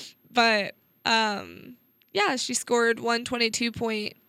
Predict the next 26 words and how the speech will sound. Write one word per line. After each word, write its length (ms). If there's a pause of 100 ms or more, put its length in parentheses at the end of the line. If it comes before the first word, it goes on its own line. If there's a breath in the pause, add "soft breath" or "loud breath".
(140)
two 600
in 100
the 80
free 180
program, 640
which 320 (400 soft breath)
was 180 (280)
fifth 580 (160)
in 120
the 60
free. 360 (1000 loud breath)
Um, 340
moving 320
forward, 640 (840)
um, 1000 (1400)
lo-, 280 (260)
I, 420 (540)
she 300
has 120
a 60
lot 180
of 80
area 300
for 160
improvement. 840 (140)
Obviously, 680